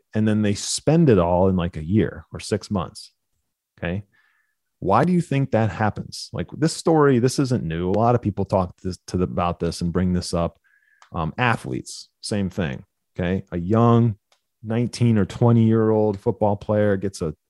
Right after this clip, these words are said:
two million dollar contract, goes bankrupt by the time he's twenty-two.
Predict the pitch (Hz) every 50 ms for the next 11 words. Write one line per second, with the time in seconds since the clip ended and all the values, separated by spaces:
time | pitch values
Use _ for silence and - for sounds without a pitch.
0 | _ _ _ _ _ - - 131 117 113 110 110 107 104 104 98 95 95 92 92
1 | - - 127 123 120 - - 120 120 120 117 117 - _ _ _ _ _ _ _
2 | _ _ _ _ _ _ _ _ - 117 113 110 98 90 90 113 107 104 104 -
3 | - 90 73 - - - - - 85 82 85 - - 98 92 92 92 85 - -
4 | - 101 92 87 87 85 - - -